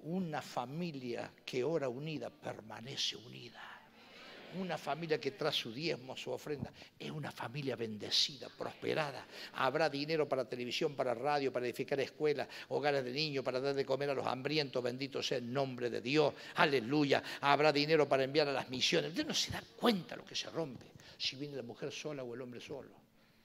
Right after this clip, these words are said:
¿Y por qué va a dar la iglesia a los vivos? Eso, eso no es. Bendito sea el nombre de Dios. No deje que el diablo le ponga límite en este mundo de tinieblas.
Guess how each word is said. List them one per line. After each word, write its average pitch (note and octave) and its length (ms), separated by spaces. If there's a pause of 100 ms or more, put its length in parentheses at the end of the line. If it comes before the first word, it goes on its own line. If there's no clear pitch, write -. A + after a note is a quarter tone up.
(420)
¿Y F#3+ 120
por A3 280
qué D4+ 120
va C4 100
a B3+ 40
dar B3+ 120
la G#3+ 60
iglesia A3+ 440 (200)
a - 80
los D#3 100
vivos? B3+ 240
Eso, A#3 180 (440)
eso D#4+ 120
no C#4+ 80
es. A#3 400 (3000)
Bendito G#2+ 520
sea - 180
el G#2 140
nombre G2 360
de F2 120
Dios. - 480 (1080)
No A#2+ 120
deje B2 260
que A2+ 100
el A2 100
diablo A2+ 340
le G#2 100
ponga G#2+ 300
límite G#2 640
en G#2+ 140
este G#2+ 240
mundo G2+ 400
de G2 140
tinieblas. G2 600